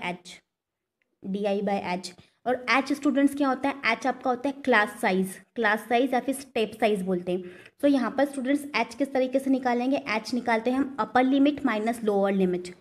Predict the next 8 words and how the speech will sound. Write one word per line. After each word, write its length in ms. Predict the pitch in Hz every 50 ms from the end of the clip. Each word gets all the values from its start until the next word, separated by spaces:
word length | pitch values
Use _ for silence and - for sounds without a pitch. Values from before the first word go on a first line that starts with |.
| _ _ _ _ _ -
तो 60 | 262 247 - -
अगर 200 | 233 226 277 269 269
इस 140 | 262 269 -
क्लास, 260 | - - 277 262 240 - - - - - _ _ _ -
अपन 240 | 254 240 262 277 277
overall 460 | - 233 220 220 233 247 254 277 262
क्लास 260 | 262 262 214 214 220
का 140 | - - -